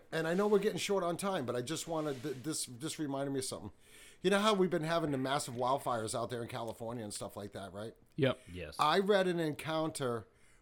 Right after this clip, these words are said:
Speaker 1: where some firefighters came across what they thought was a person that was burnt up, and it was a Sasquatch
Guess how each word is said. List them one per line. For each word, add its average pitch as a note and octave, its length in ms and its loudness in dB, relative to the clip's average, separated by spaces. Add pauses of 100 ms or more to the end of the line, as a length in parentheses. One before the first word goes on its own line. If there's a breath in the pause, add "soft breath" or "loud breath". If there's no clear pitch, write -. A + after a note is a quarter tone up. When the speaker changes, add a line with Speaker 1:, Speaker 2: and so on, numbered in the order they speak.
Speaker 1:
where C#3+ 240 0
some C3 260 0
firefighters C3 1120 0
came D#3 300 -2
across F3+ 600 0
what C3 180 -2
they B2+ 160 0
thought E3+ 520 -4
was A#2+ 180 -4
a G#2+ 80 -6
person G#2+ 680 -4 (500 loud breath)
that B2 180 -4
was B2+ 160 -2
burnt C#3 360 0
up, D#3 340 0 (280 soft breath)
and C3 140 -2
it A2+ 100 -6
was A#2 220 -4
a A2+ 40 -4
Sasquatch G#2+ 1000 -6